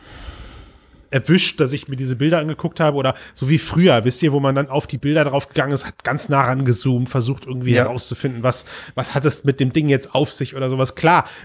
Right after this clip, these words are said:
Speaker 1: mir ist sofort dieses, diese, diese, diese Gummimuffe eingef-, aufgefallen, die man da ums Gesicht hat, die so ein bisschen aussieht wie eine Ziehharmonika, äh,
Speaker 2: Ja,
Speaker 1: wo ich
Speaker 2: ja.
Speaker 1: sofort, wo ich so, wo mir sofort klar war, yo, also wenn das natürlich später, also wir erinnern uns an den Tragekomfort der P S V R eins, die,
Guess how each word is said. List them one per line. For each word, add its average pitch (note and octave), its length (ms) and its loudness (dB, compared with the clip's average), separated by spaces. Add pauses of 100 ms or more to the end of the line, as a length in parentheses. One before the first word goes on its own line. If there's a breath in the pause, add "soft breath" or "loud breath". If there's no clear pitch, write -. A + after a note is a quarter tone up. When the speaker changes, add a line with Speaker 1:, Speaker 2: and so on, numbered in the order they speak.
Speaker 1:
mir C#3+ 140 4
ist D3 100 0
sofort D3+ 400 4
dieses, C3 280 -2
diese, B2 260 -4
diese, A#2 340 -6
diese A#2+ 240 -4
Gummimuffe E3+ 640 2
eingef-, D#3 420 0
aufgefallen, D#3+ 560 0
die D#3 120 -6
man D#3 140 -2
da C#3+ 100 -4
ums D3+ 180 -8
Gesicht - 360 -2
hat, E3+ 180 -6 (320 loud breath)
die D3+ 80 2
so C3+ 100 2
ein C3 60 0
bisschen F3+ 280 2
aussieht E3 320 0
wie D3+ 60 -8
eine D3+ 120 0
Ziehharmonika, C#3 840 0 (460 loud breath)
äh, C#3 60 -4
Speaker 2:
Ja, C3+ 300 0
Speaker 1:
wo C#3 60 -2
ich - 60 2
Speaker 2:
ja. F#3 60 -2
Speaker 1:
sofort, F3+ 420 2
wo C#3 100 -4
ich - 60 -4
so, C#3 140 -6
wo D3+ 60 -2
mir D#3 120 2
sofort E3+ 400 0
klar D3+ 340 0
war, F3+ 220 2 (240 loud breath)
yo, D3+ 400 4
also C3 260 -2
wenn D3+ 200 -2
das E3+ 220 -2
natürlich E3 380 -2
später, F3+ 540 2 (240 soft breath)
also A#2+ 240 -6 (160)
wir C3+ 180 2
erinnern D3+ 320 4
uns C#3+ 160 -2
an B2+ 100 -2
den B2 120 0
Tragekomfort C#3+ 680 0
der B2 100 0
P C3+ 280 0
S B2+ 220 -2
V B2+ 180 -2
R A#2 180 -6
eins, D3 340 0
die, B2+ 260 -4